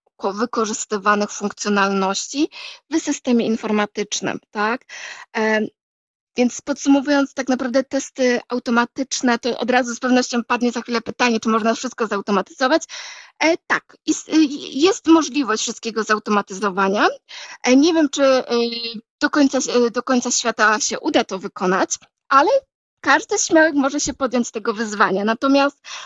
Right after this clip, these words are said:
e, to, co jest ważne, żeby zautomatyzować tak zwane testy regresji, czyli, e, ja to nazywam, że, czyli coś, co działało, czyli coś, co działa, e,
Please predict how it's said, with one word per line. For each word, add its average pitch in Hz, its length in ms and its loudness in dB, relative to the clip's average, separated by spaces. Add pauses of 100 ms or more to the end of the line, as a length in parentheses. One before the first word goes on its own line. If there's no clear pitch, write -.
(480)
e, 240 240 0
to, - 180 -4
co 294 120 -4
jest 262 180 -2
ważne, 254 320 2
żeby 226 220 -4
zautomatyzować 226 800 -4
tak 254 160 -12
zwane 220 280 0
testy 240 440 -4
regresji, 214 680 -2
czyli, 208 400 -2 (580)
e, 214 280 -2 (100)
ja 262 120 2
to 294 120 -2
nazywam, 247 480 0
że, 220 140 -4
czyli 240 260 -6
coś, 277 240 -2
co - 180 -10
działało, 214 580 0 (380)
czyli 269 200 -4
coś, 294 180 -2
co 247 220 -4
działa, 208 440 0 (720)
e, 226 340 2